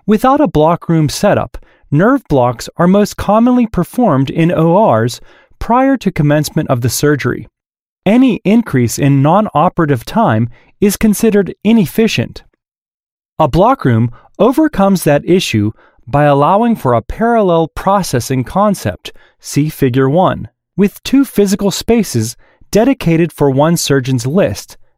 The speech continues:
the O R and the block room. Anesthetic procedures for a subsequent patient can occur while the first patient is undergoing surgery.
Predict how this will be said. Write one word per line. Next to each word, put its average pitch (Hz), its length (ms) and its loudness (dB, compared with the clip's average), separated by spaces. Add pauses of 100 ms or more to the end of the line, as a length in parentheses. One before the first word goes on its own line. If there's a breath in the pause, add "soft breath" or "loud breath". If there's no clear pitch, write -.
the 170 200 0
O 175 220 2
R 110 300 0 (100)
and 139 220 2
the 139 80 0
block 180 380 -2
room. - 260 -6 (720 soft breath)
Anesthetic 214 600 0
procedures 143 600 -2
for 139 220 0
a 123 60 0
subsequent 160 580 -2
patient 202 480 -2 (360 soft breath)
can 196 140 2
occur 240 340 0
while 180 360 2
the 151 120 0
first - 380 -2
patient 127 480 -4
is 143 180 -2
undergoing 131 560 0
surgery. 151 580 -2